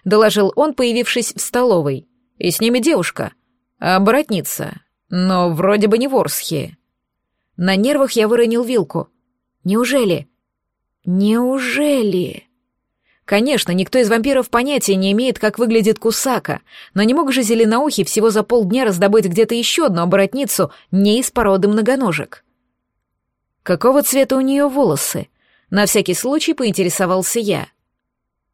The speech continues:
«Каштанового», — ответил дозорный. «Ни Шинзая, ни Шинроя среди них, кстати, на этот раз нет, но Тангай говорит,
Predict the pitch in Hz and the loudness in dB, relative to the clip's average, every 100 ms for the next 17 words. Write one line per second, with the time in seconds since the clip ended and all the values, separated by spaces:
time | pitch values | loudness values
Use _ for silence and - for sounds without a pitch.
0 | - 214 254 - 320 170 156 135 135 - | -4 -2 0 -2 -2 -2 -2 -4 -8 -12
1 | _ - 190 214 214 196 196 214 214 170 | _ -4 0 2 2 2 0 0 0 -2
2 | 139 135 143 _ _ _ 170 190 196 202 | -6 -10 -16 _ _ _ -4 -2 0 0
3 | 160 208 240 277 _ _ 185 202 - 196 | 2 2 0 -4 _ _ -2 -2 0 0
4 | 185 214 240 202 185 185 196 233 - 196 | 2 2 2 0 0 0 -2 -4 -4 0
5 | 202 214 190 208 208 214 214 - 277 269 | 0 0 -2 -2 0 0 0 -2 -4 -4
6 | - - _ _ - 202 214 214 220 226 | -6 -16 _ _ -2 0 2 2 4 2
7 | 196 196 190 226 - | 2 2 2 0 -4